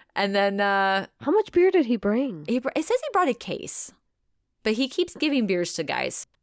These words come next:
Speaker 1: He, 'cause he says at one point, he's like, "I can get American brands like Budweiser or Miller over there,
Speaker 2: Yeah.
Speaker 1: but I wanted to bring New York ones." So I'm wondering if
Speaker 2: So,
Speaker 1: he maybe
Speaker 2: like,
Speaker 1: just picked up some,
Speaker 2: Pabst
Speaker 1: you know,
Speaker 2: and stuff. Okay,
Speaker 1: Buds
Speaker 2: so
Speaker 1: and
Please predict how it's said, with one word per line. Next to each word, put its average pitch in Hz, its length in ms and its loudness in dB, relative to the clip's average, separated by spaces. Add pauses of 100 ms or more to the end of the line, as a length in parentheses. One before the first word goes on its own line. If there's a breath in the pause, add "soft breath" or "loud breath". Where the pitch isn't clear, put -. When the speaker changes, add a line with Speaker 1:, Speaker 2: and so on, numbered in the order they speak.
(300)
Speaker 1:
He, 220 140 -2
'cause 226 180 0
he 262 160 0
says 285 300 -2
at 240 80 -2
one 196 140 -6
point, 175 140 -8
he's 180 100 -10
like, 170 240 -6 (220 soft breath)
"I 277 80 -2
can 277 120 -4
get 226 200 0
American 156 560 -4
brands 220 360 -6
like 147 220 -10 (140)
Budweiser 151 460 -4
or 143 360 -10
Miller 151 360 -10
over 190 220 -6
there, 214 320 -6 (100)
Speaker 2:
Yeah. 190 360 2
Speaker 1:
but 180 100 -2
I 170 60 2
wanted 165 200 -2
to 151 40 -6
bring 143 400 -10 (160)
New 147 200 -10
York 131 300 -8
ones." 104 220 -10
So 143 80 -4
I'm 156 100 -2
wondering 190 340 -4
if 151 80 -6
Speaker 2:
So, 247 80 -2
Speaker 1:
he 190 60 2
maybe 175 200 0
Speaker 2:
like, 143 100 -2
Speaker 1:
just 143 140 -10
picked - 180 -14
up 139 120 -8
some, 127 260 -14 (500)
Speaker 2:
Pabst - 260 -12
Speaker 1:
you 131 100 -8
know, - 200 -12
Speaker 2:
and - 80 -16
stuff. 208 260 -14
Okay, 202 320 -2
Speaker 1:
Buds 170 340 -2
Speaker 2:
so 131 60 -6
Speaker 1:
and 120 300 -12